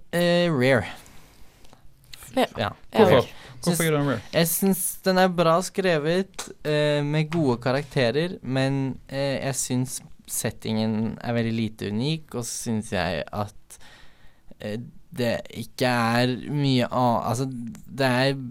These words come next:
Speaker 1: egentlig bare det at det er ikke så veldig mye annet enn karakterene som den har, som går for den, på en måte, eller som driver,
Speaker 3: Ja.
Speaker 1: gjør den bra, på en måte, synes jeg.
Speaker 3: Er den common?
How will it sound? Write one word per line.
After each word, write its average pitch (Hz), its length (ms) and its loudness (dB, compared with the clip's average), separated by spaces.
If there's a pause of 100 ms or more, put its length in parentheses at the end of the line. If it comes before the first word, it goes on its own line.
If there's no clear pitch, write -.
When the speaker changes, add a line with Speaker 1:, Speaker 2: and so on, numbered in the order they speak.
(260)
Speaker 1:
egentlig 113 380 0
bare 110 140 2
det - 100 0
at - 80 -6
det 104 100 2
er 92 120 -2
ikke - 100 -10
så 110 80 -4
veldig 104 200 0
mye 101 120 2
annet 87 220 -4
enn 92 80 -4
karakterene 92 680 -4
som 92 200 -4
den 98 100 -4
har, 90 300 0
som 98 420 -6
går 95 240 -2
for - 260 -8
den, 82 200 -6
på - 100 -18
en 90 140 -6
måte, - 80 -8
eller 95 100 -4
som 92 280 -6
driver, - 420 -10
Speaker 3:
Ja. - 100 -6
Speaker 1:
gjør 92 180 -4
den 90 100 -6
bra, 92 120 -2
på - 320 -18
en 117 80 -10
måte, - 180 -14 (680)
synes 127 80 -10
jeg. 113 120 -6 (420)
Speaker 3:
Er 151 100 4
den 131 120 6
common? 120 360 4